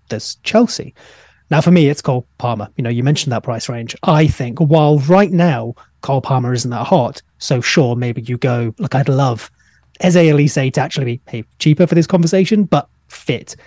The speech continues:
So you can't go there yet. But those Palace and the Chelsea fixtures are just too perfect on the ticker there. There's West Ham,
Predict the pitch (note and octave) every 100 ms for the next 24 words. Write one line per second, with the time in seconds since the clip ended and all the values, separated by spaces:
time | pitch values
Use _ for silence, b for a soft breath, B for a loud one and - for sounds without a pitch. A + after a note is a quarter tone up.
0 | b C3 C#3 - F#3 E3+ D#3+ C#3 B2+ B2
1 | D#3+ - b b D3+ D#3 F3+ - D#3+ C#3
2 | - C3+ - A#2+ - B2 A#2+ - A#2+ A#2+
3 | - _ - F3 - E3 - B2+ - -
4 | - _ _ - A2+ - - B2 A#2 -
5 | B B C#3+ C#3+ - E3+ E3